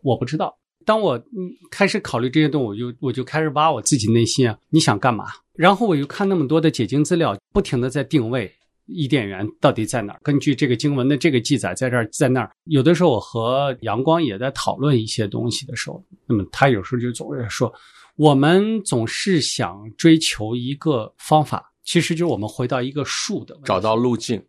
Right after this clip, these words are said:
Speaker 1: 这个还是找到路径。
Speaker 2: 嗯。
Speaker 1: 我们找到路径是为什么呢？是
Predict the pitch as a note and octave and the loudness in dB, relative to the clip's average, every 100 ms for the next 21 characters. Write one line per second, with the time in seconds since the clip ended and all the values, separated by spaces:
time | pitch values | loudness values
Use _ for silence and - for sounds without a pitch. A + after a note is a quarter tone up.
0 | _ _ C4+ A3+ - - A#2 D#3 G#3+ F3+ | _ _ -2 0 -4 -6 -8 -8 -6 -6
1 | - B2+ A#2+ A2+ - A2 - G#2+ F#2 - | -6 -8 -8 -6 -6 -8 -4 -4 -4 -8
2 | - F3 B3 C4+ F3+ C#3+ A3+ C4 B3 C4 | -2 2 2 2 0 0 -2 -2 0 0
3 | - F#3 G#3 - A#2 A2 A2 A2 - G3 | -2 -4 -4 -4 -8 -10 -14 -16 -8 -6
4 | D#3 | -6